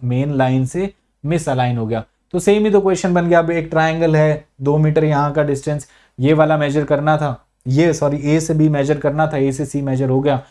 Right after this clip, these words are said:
तो वही सेम यूज़ कर सकते हैं आप, स्लोप करेक्शन वाला फॉर्मूला यूज़ कर सकते हैं यहाँ पे। स्लोप करेक्शन भी basically उस ट्रायंगल के लिए ही तो बता रहे हैं, इसी के लिए तो बता रहे हैं, बस फर्क ये आ गया कि ये हाइट की टर्म्स में बता रहे हैं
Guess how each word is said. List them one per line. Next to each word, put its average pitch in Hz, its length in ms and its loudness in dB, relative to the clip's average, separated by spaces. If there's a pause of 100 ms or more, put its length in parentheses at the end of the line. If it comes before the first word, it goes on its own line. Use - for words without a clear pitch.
(260)
तो 123 60 -4
वही 143 220 4
सेम 160 240 -2
यूज़ 160 240 2
कर 160 100 0
सकते 160 300 -6
हैं 160 60 2
आप, 156 80 -2
स्लोप 156 300 -2
करेक्शन 151 340 -2
वाला 151 220 2
फॉर्मूला 147 340 -2
यूज़ 143 220 -2
कर 156 100 -4
सकते 143 280 -8
हैं 143 80 -4
यहाँ 131 140 -2
पे। 127 120 -10 (340)
स्लोप 131 260 0
करेक्शन 147 360 0
भी 151 100 2
basically 143 420 0
उस 151 160 -2
ट्रायंगल 139 360 0
के 151 100 0
लिए 151 120 2
ही 151 60 2
तो 156 100 -2
बता 135 240 0
रहे 156 140 -2
हैं, 120 100 -12 (1600)
इसी 135 200 0
के 160 120 2
लिए 165 140 2
तो 165 100 0
बता 156 280 2
रहे 151 120 0
हैं, 147 120 -10 (160)
बस 143 220 0 (460)
फर्क 180 260 2
ये 180 160 2
आ 165 140 4
गया 151 180 -4
कि - 400 -8
ये 165 320 2 (360)
हाइट 180 320 2
की 202 120 -4
टर्म्स 196 340 2
में 185 140 0
बता 175 240 4
रहे 165 120 0
हैं 156 120 -10